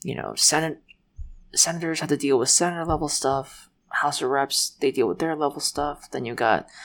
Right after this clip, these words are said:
city mayors, you got, you know, local congressmen, county officials. Like, everyone's got their own little purview.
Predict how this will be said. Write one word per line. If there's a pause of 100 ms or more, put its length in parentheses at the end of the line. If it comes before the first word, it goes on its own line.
(160)
city
mayors, (120)
you
got, (120)
you
know, (100)
local
congressmen, (680)
county
officials.
Like, (200)
everyone's
got
their
own
little
purview.